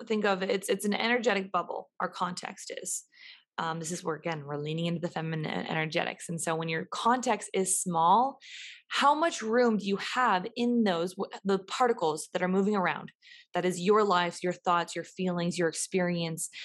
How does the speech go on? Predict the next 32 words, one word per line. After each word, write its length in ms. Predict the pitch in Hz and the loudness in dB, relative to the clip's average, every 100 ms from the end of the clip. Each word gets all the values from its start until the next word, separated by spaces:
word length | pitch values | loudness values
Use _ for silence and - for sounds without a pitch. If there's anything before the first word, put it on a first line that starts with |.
| - - | -14 -2
everybody 320 | 202 214 202 | 4 6 6
else 160 | 202 190 | 6 4
that's 140 | 185 | -2
coming 320 | - - 185 180 | -6 -2 0 0
into 160 | 175 | 0
play. 500 | 180 - 170 165 175 - - - | -4 -4 -2 0 -2 -6 -18 -10
There, 320 | 180 262 294 | 2 4 6
it's 220 | 302 226 220 | 4 4 2
a 40 | |
small 540 | - - 226 240 240 | 0 0 4 6 6
space. 640 | 233 - 202 180 - - - - _ _ _ _ - - | 4 -2 0 0 -2 -4 -6 -12 _ _ _ _ -20 -4
And 140 | 214 202 | 0 4
so 160 | 220 | 4
these 320 | 190 208 190 - | 4 2 0 0
energetic, 500 | 226 240 226 220 202 | 2 2 2 2 0
co-, 160 | - - - | -6 -12 -4
like, 260 | 190 185 - _ _ | -2 -2 -6 _ _
of 160 | - - | -4 -4
who 200 | - 254 | -2 0
you 240 | 214 196 | 2 2
are, 340 | - 175 196 247 | 2 4 6 4
of 120 | 226 | 2
how 200 | - 190 | 0 0
you're 160 | 190 190 | 0 2
moving 300 | 196 180 180 | 0 0 -2
around 360 | 165 170 190 | 0 0 2
every 200 | 196 208 | 2 -2
single 260 | 202 202 190 | -2 -2 0
day, 160 | 196 | 0
how 140 | 190 180 | 0 0
you're 160 | 160 | -4
talking, 480 | 160 - 196 196 208 | -4 -2 0 2 0